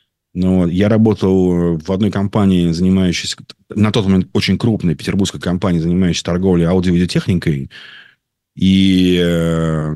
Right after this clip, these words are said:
значит, в тот момент я был, в тот момент я был продавцом. Продавцом всего лишь. И, значит, спустился, а, к нам из офиса человек, который вообще-то был, э,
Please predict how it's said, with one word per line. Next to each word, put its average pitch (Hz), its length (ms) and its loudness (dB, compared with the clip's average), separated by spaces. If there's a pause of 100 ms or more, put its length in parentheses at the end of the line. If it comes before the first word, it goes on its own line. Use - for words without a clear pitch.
(120)
значит, - 380 -10 (100)
в - 300 -10
тот 123 120 0
момент 131 220 4
я 104 60 0
был, 107 180 2
в - 140 -14
тот 127 120 -2
момент 95 220 2
я 92 60 0
был 113 100 2
продавцом. 90 640 -4 (500)
Продавцом 85 480 -4
всего 80 220 -2
лишь. - 320 -8 (1200)
И, 101 300 4
значит, 95 260 0
спустился, 107 680 0 (800)
а, 87 1120 0
к - 140 -8
нам 98 260 2
из 92 140 0
офиса 104 280 -2
человек, 104 420 0
который 107 320 0
вообще-то 101 280 -2
был, 101 340 0 (400)
э, 82 400 -4